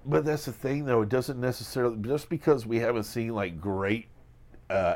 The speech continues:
outputs for tight ends in the rookie season. We actually have in the last couple of years. Think about what Evan Ingram did two years ago. He came onto the scene, and came onto the scene when Beckham was still, of course, Beckham started that season hurt,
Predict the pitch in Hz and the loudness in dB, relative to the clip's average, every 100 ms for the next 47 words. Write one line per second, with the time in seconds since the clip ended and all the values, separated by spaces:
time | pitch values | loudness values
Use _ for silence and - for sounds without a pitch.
0 | - 101 107 - 110 107 98 90 95 98 | 6 6 6 2 2 2 -4 -2 0 0
1 | 95 104 101 104 98 95 104 92 - 104 | 0 -2 -2 -2 0 0 -2 -6 0 0
2 | 113 135 - - - - - - - - | 0 -2 -6 -20 -20 -20 -20 -20 -20 -20
3 | - 117 147 165 - 127 101 127 135 131 | -4 4 6 4 2 0 0 0 0 2
4 | 131 123 117 113 113 - 117 104 92 98 | 2 2 2 4 4 2 0 2 0 0
5 | 123 104 - 131 170 165 165 135 117 123 | 2 2 2 2 4 4 6 6 8 6
6 | 117 107 92 113 104 92 85 90 - 98 | 6 0 -2 -2 0 0 0 -2 -2 -4
7 | 85 104 92 87 67 67 - - - 92 | 0 0 0 -4 -6 -8 -12 -16 -10 -4
8 | 131 165 151 165 160 196 156 - 85 85 | 0 0 0 0 0 -2 -2 -4 -4 -4
9 | 107 - - - - - - - - 135 | -8 -12 -20 -20 -20 -20 -20 -20 -6 -4
10 | 127 165 233 233 190 180 120 170 196 165 | 2 2 4 2 4 4 4 0 0 0
11 | 131 120 110 90 156 190 139 107 101 - | 2 4 4 6 6 6 2 2 -2 4
12 | 151 139 123 113 - - - - 107 156 | 8 10 10 8 4 -16 -12 -8 0 0
13 | 139 113 139 135 107 127 127 107 101 104 | 2 6 6 6 2 6 6 6 4 2
14 | 120 135 113 95 110 151 87 | 2 2 2 0 4 4 4